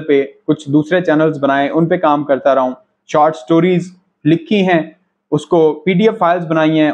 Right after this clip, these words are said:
उसका ऑटोमेटिक जनरेटेड वॉइस से उनको रिकॉर्ड किया है, फिर जो ग्रामर वाले आपको मैं फिक्रात बोल रहा हूँ, वो मैंने खुद रिकॉर्डिंग की है,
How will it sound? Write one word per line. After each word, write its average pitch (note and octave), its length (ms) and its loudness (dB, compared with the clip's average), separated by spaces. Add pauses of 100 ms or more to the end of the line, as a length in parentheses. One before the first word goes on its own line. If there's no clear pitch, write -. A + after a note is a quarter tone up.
उसका D#3+ 380 0
ऑटोमेटिक D#3+ 500 -2
जनरेटेड D3 440 0
वॉइस E3+ 300 0
से E3 220 2
उनको D#3 260 0
रिकॉर्ड D#3+ 360 0
किया E3 260 0
है, D3+ 160 -2
फिर E3 260 -2 (140)
जो C#3 140 2 (200)
ग्रामर E3+ 420 0
वाले D#3 320 -2 (180)
आपको D3+ 240 -2
मैं D3+ 80 0
फिक्रात D3 360 0
बोल D#3 220 0
रहा D3 100 2
हूँ, C#3+ 80 -2 (360)
वो F#3+ 140 2
मैंने B3+ 200 -2
खुद A3+ 200 0
रिकॉर्डिंग E3+ 440 0
की D#3 160 2
है, C#3 100 2